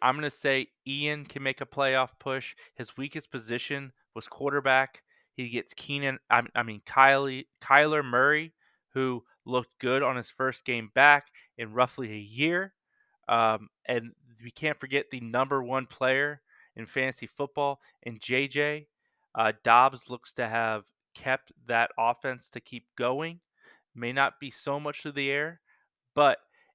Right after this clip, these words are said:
if Hockenson can get fifteen targets, I'm assuming Dobbs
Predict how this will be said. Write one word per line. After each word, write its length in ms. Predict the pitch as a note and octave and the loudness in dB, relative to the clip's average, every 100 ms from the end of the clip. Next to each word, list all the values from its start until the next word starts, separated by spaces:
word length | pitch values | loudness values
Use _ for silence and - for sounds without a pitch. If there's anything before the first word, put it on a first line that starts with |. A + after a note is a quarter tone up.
| - | -8
if 160 | A#2 | -8
Hockenson 600 | A2 - D3+ E3 E3+ D#3+ | -6 4 4 4 -4 -14
can 100 | D3+ | -12
get 220 | D3 C3+ | -10 -8
fifteen 380 | - D#3 - D3 | -6 -6 -8 -8
targets, 540 | C#3 D3 D3+ D#3+ - _ _ - | 2 4 4 -4 -12 _ _ -10
I'm 120 | A#2 | -6
assuming 340 | A#2+ - D3+ B2+ | -6 -6 -8 2
Dobbs 480 | B2 B2+ B2+ A#2 | 8 8 8 2